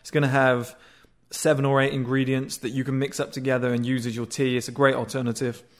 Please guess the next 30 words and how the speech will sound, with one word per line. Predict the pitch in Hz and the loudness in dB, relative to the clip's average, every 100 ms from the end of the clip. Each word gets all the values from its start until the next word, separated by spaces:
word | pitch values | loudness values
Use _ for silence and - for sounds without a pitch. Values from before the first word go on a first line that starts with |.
| - - - - - - _ - | -20 -20 -20 -20 -20 -20 _ 2
Um, | 139 139 139 139 139 147 - - | 6 8 6 2 -2 -6 -12 0
alpha | 156 165 | 2 4
male | 170 165 | 4 6
body | 147 151 | 6 6
language. | 135 120 117 120 113 | 4 2 0 -4 -4
So | - 139 135 | 4 6 6
alpha | 156 185 180 | 2 0 0
male | 175 170 | 0 2
body | 151 156 147 | 4 2 2
language, | 147 147 139 139 135 120 - - - | 0 0 0 2 0 -2 -8 -8 -4
um, | 131 131 127 127 | 0 2 0 -2
actually | 151 156 147 143 | -2 -2 -2 -4
tricks | - 175 175 - | -2 -4 -4 -4
the | 143 | 0
brain | 143 135 131 | 2 4 2
into | 127 120 | -2 -4
thinking | 123 165 170 147 131 120 117 _ _ _ _ _ _ _ _ _ - _ _ _ _ _ _ - | -6 -2 -2 0 -2 -2 -6 _ _ _ _ _ _ _ _ _ -20 _ _ _ _ _ _ -14
that | 127 139 139 135 156 | 2 6 6 2 0
you're | 143 147 | 2 4
more | 143 139 | 4 2
confident | 151 143 139 131 135 | 0 -2 -2 -2 -2
than | 127 | 0
you | 127 | 4
are, | 135 120 | 6 6
or | 117 123 | 6 2
you're | 123 139 | 2 0
the | 135 | 2
alpha | 110 139 139 131 117 | 0 0 0 0 0
in | 113 123 | 0 -2
this | 123 113 | -4 -6